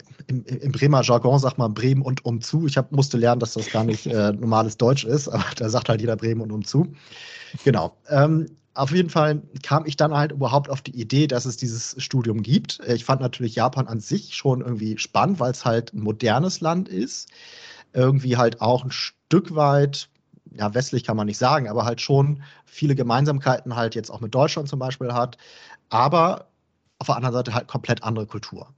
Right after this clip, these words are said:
ne? Und, ähm, natürlich, äh, hab ich da auch verschiedenste Filme als Kind schon gesehen und so weiter, die mich geprägt haben. Ähm, aber ich war jetzt nicht, also was viele meiner Kommilitonen, äh, die hatten halt den Background, dass sie eher so aus dem Kampfsport kommen, ne? Also Karate und so weiter.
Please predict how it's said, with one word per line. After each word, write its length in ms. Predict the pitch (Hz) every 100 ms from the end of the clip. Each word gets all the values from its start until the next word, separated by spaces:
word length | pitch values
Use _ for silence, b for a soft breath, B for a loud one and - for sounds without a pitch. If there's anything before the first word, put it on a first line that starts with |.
| _
ne? 240 | 104 151
Und, 400 | 147 113 113 110
ähm, 360 | 117 104 104 107
natürlich, 600 | 110 110 117 101 - -
äh, 260 | 104 95 95
hab 520 | - - - - -
ich 60 | -
da 100 | 101
auch 80 |
verschiedenste 800 | - 110 - 113 - 110 113 104 139 139
Filme 520 | - - 139 139 131
als 160 | 127 -
Kind 180 | 131 131
schon 140 | 127
gesehen 240 | 127 127
und 100 | 123
so 100 | 117
weiter, 220 | 117 117 110
die 100 | 120
mich 120 | 113
geprägt 360 | 139 - 120
haben. 280 | 120 113 117 B B B B B
Ähm, 180 | 120 117
aber 180 | 139 127
ich 100 | 127
war 100 | 135
jetzt 200 | 139 139
nicht, 200 | 147 208
also 120 | 120
was 160 | 131 135
viele 640 | - - - 180 190 175
meiner 500 | 143 131 135 131 120
Kommilitonen, 640 | - 139 131 - 165 160 156
äh, 260 | 139 139
die 140 | 131 127
hatten 180 | - 127
halt 120 | 123
den 100 | 120
Background, 340 | 131 139 120
dass 120 | 117
sie 100 | -
eher 140 | 117 113
so 80 | 113
aus 160 | 101
dem 240 | 107 107 104 B B -
Kampfsport 560 | 120 120 - 87 -
kommen, 240 | - - 69
ne? 80 | 131
Also 180 | 110 85
Karate 480 | 90 78 87 -
und 100 | 104
so 120 | 98 92
weiter. 440 | 107 131 151 175